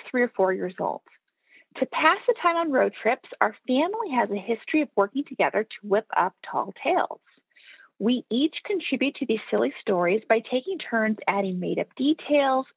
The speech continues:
characters, and actions. When Maddie was three or four years old, she started grasping abstract thinking and more complicated language skills, so that she eagerly tried to take part in our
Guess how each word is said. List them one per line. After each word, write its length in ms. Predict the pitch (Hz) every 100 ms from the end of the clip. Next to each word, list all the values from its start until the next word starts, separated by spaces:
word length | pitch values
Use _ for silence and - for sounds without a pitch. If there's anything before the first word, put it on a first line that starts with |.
| - -
characters, 560 | 233 247 - 233 233 -
and 180 | 226 240
actions. 560 | - 139 - - 127 90 _ _ _ _ - - - -
When 180 | 233 233
Maddie 260 | 247 269 392
was 120 | 381 -
three 180 | 233 240
or 100 | 240 -
four 160 | 214
years 240 | 208 202 208
old, 380 | 269 240 214 233 - -
she 100 | 262 -
started 300 | 240 254 233
grasping 1000 | 220 220 269 - - - 202 196 220 -
abstract 600 | 220 214 - - 220 -
thinking 480 | 277 302 269 220 214 - - - -
and 160 | 208
more 160 | 214 208
complicated 600 | - 233 220 220 226 208
language 420 | 208 226 285 254 -
skills, 360 | - 127 - - _ _ _ - - -
so 60 | 277
that 100 | 277
she 100 | 294 247
eagerly 640 | 302 403 427 320 240 240 - -
tried 340 | 247 254 277 - -
to 80 |
take 260 | - 226 -
part 320 | - 220 -
in 80 | 220
our 120 | 214